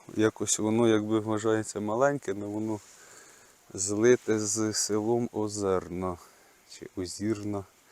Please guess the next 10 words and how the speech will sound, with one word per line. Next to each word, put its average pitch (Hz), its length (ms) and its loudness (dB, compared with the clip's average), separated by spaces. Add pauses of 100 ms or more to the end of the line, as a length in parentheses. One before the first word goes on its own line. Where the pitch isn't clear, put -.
(920)
Е, 95 100 -2
Озірна 104 520 0
розвинуте 98 640 -2
село, 117 480 -4 (160)
там 98 220 -6
є 92 80 -6
школа, 117 500 -4
садочок, 107 800 -6
все 101 260 -4
як 101 160 -4